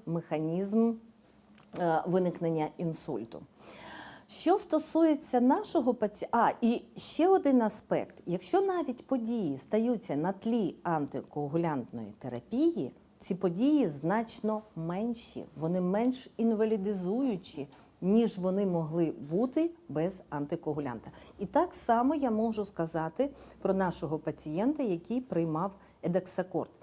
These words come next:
Так, в нього сталася подія, але ця подія тривала двадцять хвилин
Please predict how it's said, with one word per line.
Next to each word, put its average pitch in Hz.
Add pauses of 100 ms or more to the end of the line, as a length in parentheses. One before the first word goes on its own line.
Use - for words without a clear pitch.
(160)
Так, - (440)
в 175
нього 196
сталася 208
подія, 123 (640)
але 247 (280)
ця 262
подія 262
тривала 254
двадцять 180
хвилин 269